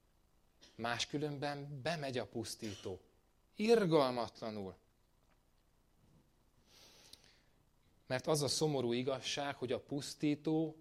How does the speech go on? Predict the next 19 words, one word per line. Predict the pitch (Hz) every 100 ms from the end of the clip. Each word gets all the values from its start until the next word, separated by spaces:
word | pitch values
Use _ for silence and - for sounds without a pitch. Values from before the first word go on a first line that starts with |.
| - - _
a | -
bűneink | 107 151 202 196 160 127 120 -
révén | 143 160 170 143 160 160 156 - - _ -
jogot | 156 247 190 170
formál | - - 185 190 180 175 170
ránk, | 185 175 120 110 - _
és | 147 139 -
igaza | 160 131 120 107
van. | 107 90 - _ _ _ _ _ _ _ _ _ _ _ _ - -
A | 117
bűneink | 117 202 262 240 202 190 185 - -
jogosultságot | 147 240 247 208 - 185 170 170 151 143
adnak | 214 214 147 135
neki | 185 208 147
arra, | 135 160 185 220 220 - -
hogy | 180
bejöjjön | 156 262 208 190 208
a | 220
házunkba, | 190 247 190 147 151 123 107